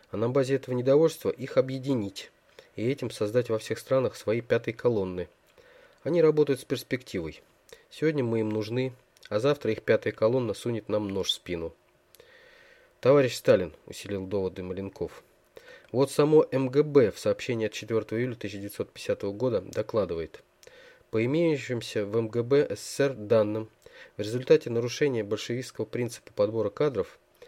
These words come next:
в клинике лечебного питания Академии медицинских наук С С С Р создалась обстановка семейственности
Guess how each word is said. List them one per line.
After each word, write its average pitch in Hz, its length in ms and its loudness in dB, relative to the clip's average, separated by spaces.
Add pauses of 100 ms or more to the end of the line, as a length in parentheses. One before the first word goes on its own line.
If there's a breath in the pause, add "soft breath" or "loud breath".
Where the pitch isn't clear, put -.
(220 loud breath)
в - 120 -20
клинике 120 440 -4
лечебного 104 480 -4
питания 95 400 0
Академии 107 400 -2
медицинских 98 560 -10
наук 104 220 2
С 95 100 0
С - 80 -12
С - 60 2
Р 147 160 6 (760 loud breath)
создалась 117 480 2
обстановка - 640 0
семейственности - 920 -6